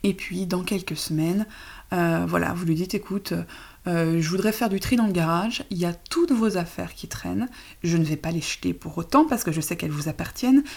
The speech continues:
mais vous avez peut-être besoin de faire un tri dedans,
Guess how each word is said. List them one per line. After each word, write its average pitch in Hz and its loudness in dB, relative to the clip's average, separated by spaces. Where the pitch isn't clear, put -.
mais 170 4
vous 165 2
avez 160 4
peut-être 226 0
besoin 180 -2
de 214 -4
faire 180 -2
un 160 0
tri - 0
dedans, 165 2